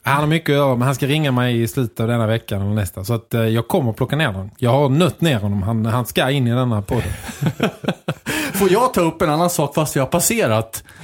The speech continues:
Speaker 2: den punkten redan?
Speaker 1: Gör det.
Speaker 2: För det slog mig och jag glömde ta den. Jag vill ställa den frågan till er. Mattias Sjögren. Den kedjan som han alltså spelar i nu.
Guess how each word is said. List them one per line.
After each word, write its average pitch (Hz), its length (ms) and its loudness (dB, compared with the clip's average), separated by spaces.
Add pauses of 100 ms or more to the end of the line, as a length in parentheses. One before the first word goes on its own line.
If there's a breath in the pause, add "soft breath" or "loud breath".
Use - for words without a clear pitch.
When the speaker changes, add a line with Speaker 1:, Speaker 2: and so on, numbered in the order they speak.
(140 loud breath)
Speaker 2:
den 131 240 0
punkten 151 340 0
redan? 101 460 -2
Speaker 1:
Gör 120 160 2
det. 107 140 0
Speaker 2:
För 123 80 0
det 170 80 0
slog 185 360 0
mig 104 120 0
och 104 60 0
jag 131 160 -2
glömde 190 360 0
ta 180 280 -2
den. 110 200 -2
Jag 185 140 0
vill 294 140 -2
ställa 208 320 -2
den 156 160 -2
frågan 160 440 -2
till 107 280 -2
er. 98 220 -4 (1000 loud breath)
Mattias 170 360 0
Sjögren. 104 540 -2 (1500)
Den 170 200 0
kedjan 175 500 0
som 156 160 -2
han 143 500 -2
alltså 123 280 -4
spelar 151 580 -2
i 98 140 -4
nu. 92 260 -6